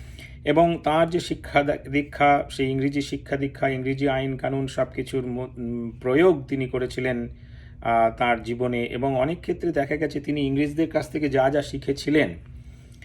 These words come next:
তার যে, উম, ধ্যান ধারণা হয়েছিল, আহ, পাশ্চাত্য শিক্ষার, আহ, ভিত্তিতে সেই ধ্যান ধারণাগুলোকেই, আইন কানুনগুলোকেই আবার অনেক সময় ইংরেজদের বিরুদ্ধে তাদের যে অন্যায়, অবিচার,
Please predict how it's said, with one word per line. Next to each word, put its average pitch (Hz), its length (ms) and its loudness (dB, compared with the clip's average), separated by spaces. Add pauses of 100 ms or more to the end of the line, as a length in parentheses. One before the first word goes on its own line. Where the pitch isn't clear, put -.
(200)
তার 131 540 2
যে, 127 600 4 (100)
উম, 117 280 -4
ধ্যান 131 280 0
ধারণা 135 300 2
হয়েছিল, 135 520 0 (460)
আহ, 117 300 0
পাশ্চাত্য 139 480 0
শিক্ষার, 131 840 2
আহ, 127 280 0
ভিত্তিতে 131 540 0
সেই 139 280 0
ধ্যান 135 240 -2
ধারণাগুলোকেই, 135 840 -2
আইন 131 220 -2
কানুনগুলোকেই 131 680 -4
আবার 127 220 -2
অনেক 127 220 -4
সময় 131 380 -2
ইংরেজদের 139 840 2
বিরুদ্ধে 139 540 0 (480)
তাদের 147 580 4 (640)
যে 127 340 4
অন্যায়, 123 680 2
অবিচার, 123 460 0